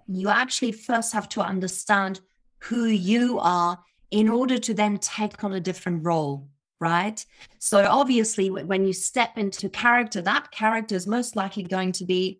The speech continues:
very different to who you are. But you can't really step into that world unless you've fully fleshed out who you are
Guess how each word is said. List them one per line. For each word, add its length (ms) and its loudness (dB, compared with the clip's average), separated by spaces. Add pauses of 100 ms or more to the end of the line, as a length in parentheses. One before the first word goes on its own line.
(120)
very 240 2
different 420 -2
to 120 -4
who 140 -2
you 360 2
are. 260 0 (520)
But 180 -2
you 100 2
can't 540 2
really 800 0
step 540 -4
into 280 0
that 220 4
world 500 4
unless 400 -4
you've 140 -4
fully 600 0
fleshed 540 0
out 280 2 (160)
who 160 2
you 400 2
are 260 2